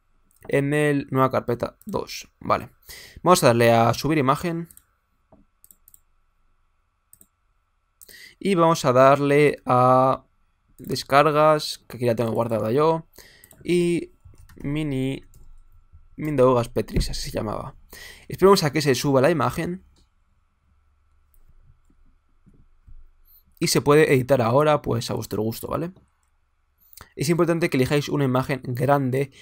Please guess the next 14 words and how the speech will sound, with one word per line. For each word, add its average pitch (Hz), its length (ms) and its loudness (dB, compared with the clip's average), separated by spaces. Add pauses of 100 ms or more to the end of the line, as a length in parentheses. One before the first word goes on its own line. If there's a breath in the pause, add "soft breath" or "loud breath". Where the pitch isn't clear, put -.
(460 loud breath)
y 127 200 0
que 135 220 2
se 120 180 -4
vea 139 280 2
en 110 120 -4
buena 113 200 -4
calidad, 107 300 -4
¿vale? 113 140 -6
Eso 123 120 -6
es 123 80 -10
fundamental, 117 540 -8
ya 110 140 -8
que 120 180 -4
yo, 123 240 0